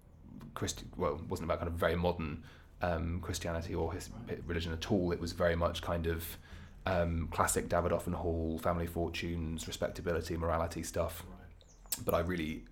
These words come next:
Speaker 1: uh, enjoyed that and really engaged with that, and married these two, um, interests, because I, in the process of kind of that moment of thinking, "I'm really interested in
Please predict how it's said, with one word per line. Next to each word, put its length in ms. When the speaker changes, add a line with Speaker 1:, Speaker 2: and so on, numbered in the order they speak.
Speaker 1:
uh, 460
enjoyed 340
that 200
and 80
really 160
engaged 280
with 120
that, 180
and 200
married 380
these 140
two, 500
um, 180
interests, 460
because 160
I, 160
in 160
the 60
process 360
of 140
kind 160
of 300
that 360
moment 400
of 120
thinking, 320
"I'm 100
really 160
interested 300
in 280